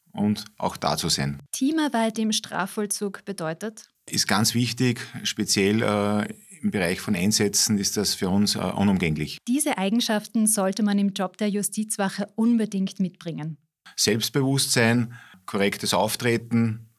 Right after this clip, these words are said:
Speaker 1: und schon eine gefestigte Persönlichkeit sollte man sein.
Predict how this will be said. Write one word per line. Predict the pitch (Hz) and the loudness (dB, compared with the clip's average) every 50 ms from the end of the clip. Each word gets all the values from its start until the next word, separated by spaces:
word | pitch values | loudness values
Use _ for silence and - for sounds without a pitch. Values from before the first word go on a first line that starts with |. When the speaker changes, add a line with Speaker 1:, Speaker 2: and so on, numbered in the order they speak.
| _ - | _ -4
Speaker 1:
und | 107 98 - | -4 -2 -2
schon | - 101 101 104 | 0 2 2 4
eine | 104 101 101 98 98 95 | 6 6 6 4 4 2
gefestigte | 95 - 110 - 101 95 92 - - - - 107 101 101 95 | -2 -6 -2 2 2 2 2 0 -2 -2 0 2 0 0 0
Persönlichkeit | - - 98 - 98 92 92 90 87 - - 82 80 | -4 -4 -2 0 2 2 2 0 0 0 0 0 0
sollte | - - 82 80 80 - | 0 -2 -4 -4 -2 -2
man | 80 80 | 0 0
sein. | 78 - 78 78 78 78 - - | 0 0 -2 -2 -4 -6 -8 -18